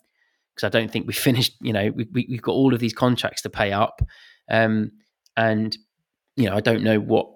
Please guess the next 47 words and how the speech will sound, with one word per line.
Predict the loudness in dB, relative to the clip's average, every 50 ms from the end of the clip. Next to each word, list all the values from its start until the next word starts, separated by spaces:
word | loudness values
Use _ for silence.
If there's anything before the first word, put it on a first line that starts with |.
| _ _
you | 0
know, | 0 0
obviously | 2 2 0 -2 -2 -2
the, | 0 0 -2 -2 -2 _
the, | -2 -2 -2 -4 -6 _ _ _ _
the | -6 -6 -6 -6
specifics | -6 -8 -10 -8 -6 -4 -2 -2 -2 -2 -4 -8 -10 -8 -6
are | -6 -4 -4
gonna | -4 -6 -4
be | 0 0 0
around | 0 0 -2 -2 -2
Wagner's | -2 -2 -2 -2 -4 -8 -4
contract, | -2 0 0 0 0 0 -2 -2 -6 _ -20 -20 -20 -20 -20 -20 -20 -20 -20 _ _ _ _
but, | 2 2 2 4
um, | 4 4 6 4 4 2 0 -6 -12 -20 _ _ _ _ _ _ _ _ _ _ _ _ _ _ _
he, | -8 -4 -2 -2
he's | -2 -2 -2
gonna, | 0 0 0 0 -2
he, | -4 -4 -4 -4
he's | -6 -6 -6 -4
gonna | -4 -4 -4 -4
be | -4 -6
due | -4 0 2 2 2
a | 2
payoff, | 2 0 2 2 2 2 0 0 -2
and, | -2 -2 -2 -2 -2
and | -2 0 0 0 -2 -2 -6 -14 _ -16 -16 -16 -16 -18 -16 -10
so | -8 -6 -2 0
therefore, | 0 0 0 0 2 2
are | 4 2
we | 2 0
gonna | 0 0 0 0
be | 0 0
going | 0 2 2 2 2 2
even | 0 0 -2 -2 -2 -2 0
more | 0 2 2 2 2 2
into | 2 0 -2 -4 -4
the | -2 0 0
bargain | 2 4 4 2 2 2 -2 -2 0
basement | 2 2 2 2 0 -2 -2
in | -2 -4
terms | -4 -2 -2 -2 -2 -2 -2
of, | -2 -2 -4 -6 -12 -20 _ _ _
you | -6 -6
know, | -6 -6 -8 _ _ _ _ _
buying | 2 2 4 2 2
someone? | 0 -2 -2 0 0 0 0 -2 -4 -6